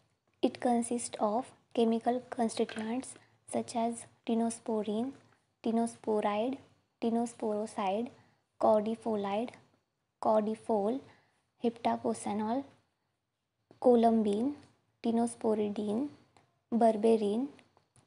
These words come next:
palmatine, magnoflorin, and choline. It is rich in iron, calcium, and phosphorus,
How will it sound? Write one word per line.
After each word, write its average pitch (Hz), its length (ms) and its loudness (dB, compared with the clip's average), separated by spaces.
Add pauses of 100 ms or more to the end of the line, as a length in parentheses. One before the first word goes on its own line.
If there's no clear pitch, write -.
palmatine, 226 720 -2 (880)
magnoflorin, 220 1000 0 (240)
and 226 360 -2
choline. 220 480 2 (720)
It 233 200 -2
is 247 260 -2
rich 247 340 -4
in 240 260 -4
iron, 220 500 0 (220)
calcium, 220 560 -2 (180)
and 240 220 0
phosphorus, 220 680 -2